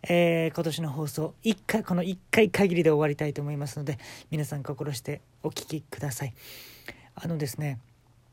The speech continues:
恐竜、今日は恐竜について話したいと思うんですけれども、あのですね、皆さんどれくらいの知識が恐竜に対しておありでしょうか。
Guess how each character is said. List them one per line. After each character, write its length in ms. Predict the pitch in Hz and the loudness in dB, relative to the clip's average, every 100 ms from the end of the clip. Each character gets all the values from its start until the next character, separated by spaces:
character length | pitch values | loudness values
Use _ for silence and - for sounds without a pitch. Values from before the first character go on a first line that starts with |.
| _ _ _ _ _ _ | _ _ _ _ _ _
恐 320 | - 208 202 180 | 4 8 10 8
竜、 260 | 170 165 - _ _ - | 4 2 -6 _ _ 4
今 120 | 170 | 4
日 0 | |
は 60 | 131 | 4
恐 280 | 185 185 | 2 4
竜 120 | 180 180 | 4 2
に 160 | 170 | 0
つ 120 | - | -2
い 60 | 151 | -6
て 260 | - 131 - | -6 -10 -12
話 300 | - 147 139 | -8 -4 -2
し 20 | |
た 100 | - | -2
い 60 | 131 | -4
と 100 | 135 | -4
思 120 | 131 | -6
う 20 | |
ん 60 | 131 | -6
で 80 | 123 | -8
す 100 | - | -10
け 100 | 127 | -10
れ 100 | 123 | -10
ど 100 | 127 | -8
も、 200 | 147 127 - - - - - - - _ _ - | -8 -8 -14 -20 -16 -12 -12 -16 -20 _ _ -14
あ 140 | - | -6
の 80 | 170 | -4
で 80 | 151 | -4
す 200 | - - | -8 -6
ね、 1000 | 156 160 156 151 147 147 139 143 - - - - | -6 -4 -4 -6 -8 -10 -12 -14 -14 -14 -18 -14
皆 260 | 175 180 170 | -12 -10 -8
さ 220 | - 185 | -2 0
ん 100 | 180 | 4
ど 100 | 180 | 6
れ 140 | 180 | 6
く 80 | 175 | 4
ら 140 | 190 196 | 2 2
い 80 | |
の 160 | 202 196 | 2 -2
知 180 | - 220 | 0 -2
識 240 | - 196 | 0 0
が 160 | 156 127 - - - - - - - _ _ _ _ _ _ _ - | 0 -2 -6 -20 -20 -20 -20 -20 -20 _ _ _ _ _ _ _ -6
恐 260 | - 160 | 2 2
竜 140 | 156 156 | 2 0
に 100 | 147 | -2
対 160 | 156 | -4
し 80 | 131 | -4
て 240 | - 120 - _ _ - | -6 -10 -12 _ _ 2
お 140 | 165 | 4
あ 40 | 160 | 4
り 80 | |
で 120 | 143 143 | 2 -4
し 100 | 139 | -6
ょ 60 | |
う 20 | |
か。 180 | 123 - | -10 -14